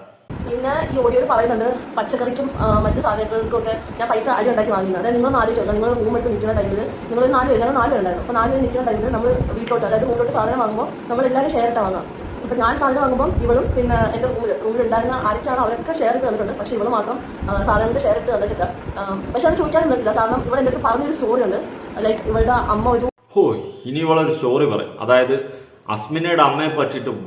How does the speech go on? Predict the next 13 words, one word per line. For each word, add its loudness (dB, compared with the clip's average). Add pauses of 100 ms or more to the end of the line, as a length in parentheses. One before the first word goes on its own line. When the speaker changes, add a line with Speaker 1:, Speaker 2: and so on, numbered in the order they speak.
Speaker 2:
വളരെ 8
മോശമായ 2 (140)
രീതിയിൽ -2 (180)
ഒരു -4
സ്റ്റോറി 0
പറയും. -10 (280)
സുഹൃത്തുക്കളായിരുന്ന 4 (120)
സമയത്ത് -4 (480)
അങ്ങോട്ടും 4
ഇങ്ങോട്ടും 0 (260)
തികച്ചും 0 (180)
ഷെയർ 2
ചെയ്ത 4